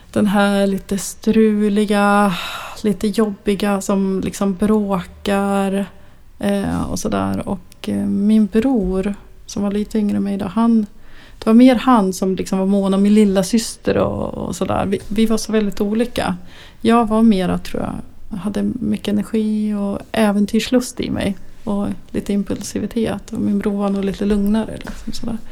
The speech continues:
Men jag har, har, eh, förstått genom arbete jag gjort med mig själv senare att jag har tagit på mig ansvar i familjen. Men det har varit, eh, det har legat liksom under, jag, jag hade så s-,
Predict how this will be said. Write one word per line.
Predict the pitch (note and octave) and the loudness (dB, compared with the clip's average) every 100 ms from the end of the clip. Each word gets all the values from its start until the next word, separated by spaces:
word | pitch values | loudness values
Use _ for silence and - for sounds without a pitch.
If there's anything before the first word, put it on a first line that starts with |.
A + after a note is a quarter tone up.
| - | 0
Men | A3+ | 6
jag | A#3+ | 6
har, | A#3 B3 A#3 - | 8 6 4 -4
har, | - A#3 A3+ A3 G#3+ | -2 0 2 0 0
eh, | G#3+ G3+ | 0 -2
förstått | - A3 - B3+ - G#3+ | -4 0 2 2 0 -2
genom | G#3+ G#3 | 2 2
arbete | G#3 G#3 A3 A3 | 2 2 2 4
jag | A3+ | 4
gjort | B3+ - | 4 2
med | F#3+ | 0
mig | F#3+ | 0
själv | A3 F#3+ | 0 0
senare | F#3+ A3 G3+ A3 G3+ - F3+ - - - - | 0 2 4 4 4 0 -6 -8 -20 -20 -4
att | F#3 | 0
jag | G#3 | 2
har | A3+ A#3+ | 4 4
tagit | F#3+ F3 E3+ - | 4 0 -2 -2
på | G2 | -4
mig | G2 - - | -2 -4 -2
ansvar | F#3 F3 - - - | 0 0 -2 -4 -2
i | - | -4
familjen. | - - - - - - F#3+ - - | -4 -4 -4 -6 -6 -4 -6 -8 -2
Men | G3+ | -2
det | G3 | 0
har | G3+ | -2
varit, | G3 - - - | -2 -6 -8 -6
eh, | G3+ G3 G3+ G3+ G3+ - - G3+ - - - - - | -4 -4 -4 -4 -4 -4 -6 -8 -12 -20 -20 -20 -8
det | G3+ | -2
har | G#3+ | 2
legat | A3 G3+ G#3 A3 | 2 2 0 -2
liksom | G3+ G#3 | -2 2
under, | G#3+ G#3 | 2 2
jag, | A3 A3 A3+ | 2 2 2
jag | - D#2+ G#3+ | 0 -2 -2
hade | G#3 D#3 - | 0 0 0
så | - | -2
s-, | G2+ - - | -2 -6 -10